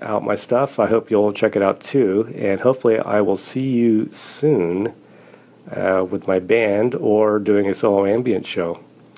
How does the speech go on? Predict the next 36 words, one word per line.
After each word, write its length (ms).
Uh, 360
you 100
know, 140
it's 340
very 180
difficult, 420
like 180
I 40
said, 300
for 220
us 260
folks 380
who 140
are 200
specializing 680
in 100
quirky, 580
original 560
instrumental 500
music 540
that 320
is 260
a 60
little 240
out 160
of 60
the 60
mainstream. 800
But, 300
uh, 400
I 140
think 320
a 60
lot 260
of 80
folks 800